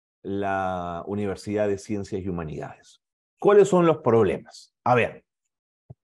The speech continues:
tengo varios, los pongo sobre la mesa a consideración de todos de ustedes.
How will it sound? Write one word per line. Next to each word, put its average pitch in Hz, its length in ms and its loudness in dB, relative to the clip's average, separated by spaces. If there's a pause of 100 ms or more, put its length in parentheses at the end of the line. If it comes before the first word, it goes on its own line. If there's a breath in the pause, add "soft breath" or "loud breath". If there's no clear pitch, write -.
(920)
tengo 208 300 6
varios, 78 500 0
los 117 160 2
pongo 180 300 0
sobre 135 240 0
la 107 120 -2
mesa 139 460 -4
a 110 100 -6
consideración 95 840 -4
de 117 80 -2
todos 98 320 -4
de 98 60 -8
ustedes. 147 600 -2